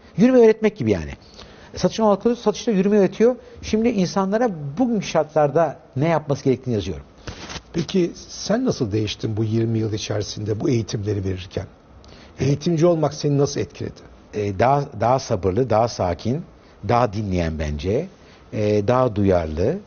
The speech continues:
Speaker 1: e, olduğumu düşünüyorum. Ve tabii ki birçok yazma, yani iletişim becerilerimi çok daha ilerlettim. E, e, e, en önemlisi, e, yani verdiğim enerji bence, insanlara vermiş olduğum enerji çok daha farklı hale geldi.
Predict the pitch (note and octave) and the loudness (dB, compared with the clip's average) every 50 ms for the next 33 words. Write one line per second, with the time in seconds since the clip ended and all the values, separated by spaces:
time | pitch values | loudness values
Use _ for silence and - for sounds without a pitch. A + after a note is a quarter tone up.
0 | - - - - - - - F2 F2 E2+ E2+ - - - F2+ F2 F2 F2 E2 D#2 | -16 -20 -20 -20 -20 -18 -12 -10 -8 -8 -8 -8 -8 -6 -6 -6 -6 -8 -8 -10
1 | D2+ - - E2+ D2+ D2 D2 G#2+ E3 G3+ - - - - - - - - A#2+ - | -10 -10 -12 -12 -12 -8 -6 -4 -6 -6 -8 -14 -20 -20 -20 -10 -6 -4 -2 0
2 | E3 B2+ A2+ - - F3+ D3 D3+ D3 C#3 B2 A#2 A#2 B2 B2+ A2+ A#2 A#2 B2 B2+ | 0 0 0 -2 -2 -2 -2 -2 -2 -2 -2 0 0 0 0 0 -4 -4 -2 0
3 | C#3 D3 - G2+ F#2 - C3 B2+ B2 B2+ - - B2+ G#2 G2 F#2 G2 F2+ F2+ F2+ | -2 -2 -2 -4 -6 -2 -2 -2 -2 -2 -6 -6 -4 -2 0 0 0 0 0 0
4 | F#2 A2 E3+ G#3+ A#3 - - - - - - - - - - - D#3 D3 - - | 0 0 -2 -2 -4 -6 -16 -20 -20 -20 -20 -20 -20 -10 -4 -2 -2 -2 0 0
5 | A#2+ G#2 G#2 G#2 G2 G2 F#2 F2+ F2 E2 - - - A#2+ D3+ F3+ A3 - - - | -2 0 0 -2 -2 -2 -2 -2 -2 -4 -4 -4 -4 -4 -4 -4 -6 -16 -20 -20
6 | - - F#2+ F2+ F2+ F2 F2 E2+ E2+ E2+ E2 E2 - - - - G2 G2 F#2+ G2 | -14 -10 -6 -6 -4 -6 -6 -8 -8 -8 -10 -10 -12 -12 -12 -12 -10 -10 -8 -8
7 | G2 F#2 F2+ F2 - - - D3 F3+ F3+ D3+ A#2 G#2 G2+ - - E3+ F#3 G#3+ A3 | -8 -8 -8 -8 -8 -8 -4 -2 0 2 2 0 0 -2 -4 0 2 2 2 2
8 | - - - - - _ - - - - - - - - A#2+ A#2+ A#2+ A#2+ B2 B2 | 0 -8 -20 -20 -20 _ -20 -20 -20 -20 -20 -20 -10 -6 -2 -2 0 0 2 2
9 | A#2+ A#2+ A#2+ A#2+ A#2+ B2 A#2+ A#2+ A#2+ A#2+ B2 - - - - - A2 A2 G#2+ G#2+ | 2 2 2 2 2 2 2 2 2 0 0 -4 -8 -12 -10 -6 -6 -4 -2 0
10 | A#2+ B2+ C3 C3+ C#3+ F3 - - - B2+ C3 B2+ C3 C#3 C3 D#3 E3+ A#2 A2 G2+ | 2 2 2 2 0 -2 -4 -2 -2 0 2 2 2 2 0 0 0 0 -2 -2
11 | F#2 G2 A#2+ A#2 G2+ - A#2 A2+ A#2 A#2+ A#2+ G#2+ A2+ A#2+ B2+ B2 - - G#2+ F#2+ | -2 -2 -2 -2 -2 -2 -2 -2 0 0 0 0 0 -2 -2 -4 -6 -8 -6 -6
12 | F#2+ F#2+ F#2 - - - A2+ A#2 B2+ A2+ C#3+ D3 - - - - - C#3 A#2 - | -4 -4 -6 -6 -6 -4 -2 0 0 0 0 -2 -4 -10 -18 -10 -6 -6 -4 -2
13 | - B2+ C3 - - A2+ - - A#2+ F#2+ F2 D#2+ F2 E2+ | -2 -4 -2 -2 -2 -2 -2 -2 -4 -4 -4 -6 -8 -10